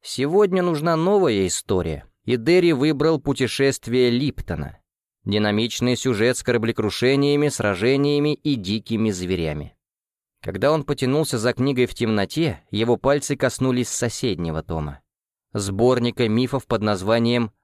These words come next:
"Легенды Эль". Это была любимая книга Дерри, и, вероятно, поэтому он еще ни разу не читал ее Крэму. Об Эль сложено немало легенд.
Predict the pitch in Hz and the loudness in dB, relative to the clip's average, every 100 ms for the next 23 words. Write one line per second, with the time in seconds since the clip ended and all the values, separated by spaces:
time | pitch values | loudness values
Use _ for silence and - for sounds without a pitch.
0 | _ 107 117 123 98 113 123 120 113 117 | _ -2 0 0 0 0 2 2 0 0
1 | 120 - _ 127 113 85 71 _ _ _ | -2 -4 _ 0 0 -2 -8 _ _ _
2 | _ _ _ - - 104 110 110 95 113 | _ _ _ -8 -4 0 0 0 0 0
3 | 107 98 104 110 95 80 120 127 71 - | 0 0 -2 -2 -2 -2 -2 -2 -8 -8
4 | 95 95 98 98 110 104 104 - 98 107 | -4 0 0 2 0 0 -4 0 0 0
5 | 127 127 127 - 120 123 120 113 123 113 | 0 -2 -2 -2 0 0 0 -2 0 0
6 | 110 113 127 127 120 - - 92 92 92 | 2 0 0 -2 -2 -4 -4 -2 -2 -4
7 | 87 - 85 76 73 69 _ _ _ _ | -4 -4 -6 -6 -10 -16 _ _ _ _
8 | _ _ _ _ _ _ - 107 90 - | _ _ _ _ _ _ 0 0 0 -6
9 | - 113 113 123 - 117 123 127 123 127 | 0 2 4 2 -2 -2 0 0 2 2
10 | 123 127 117 110 107 117 120 113 95 117 | 0 2 2 2 2 2 0 0 -2 -4
11 | 113 73 | -6 -12